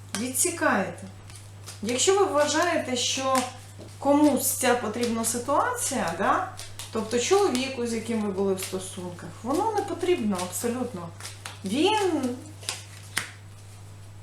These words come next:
реалізовує свої плани, спілкується з друзями.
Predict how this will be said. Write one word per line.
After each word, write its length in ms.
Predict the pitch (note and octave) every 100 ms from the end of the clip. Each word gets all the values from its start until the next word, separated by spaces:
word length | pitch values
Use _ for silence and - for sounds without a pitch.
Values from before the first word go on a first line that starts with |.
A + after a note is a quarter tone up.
| - - - - - - - - -
реалізовує 640 | B3 E4 F4 E4+ G4 D#4+
свої 340 | C#4+ C#4+ D4 D4
плани, 540 | G3+ G#3+ G3+ F#3+ F#3+
спілкується 760 | - C#4 C4+ D#4+ D#4+ D#4 C#4+ C4
з 40 |
друзями. 580 | A#3 A#3+ A3 G3 F3+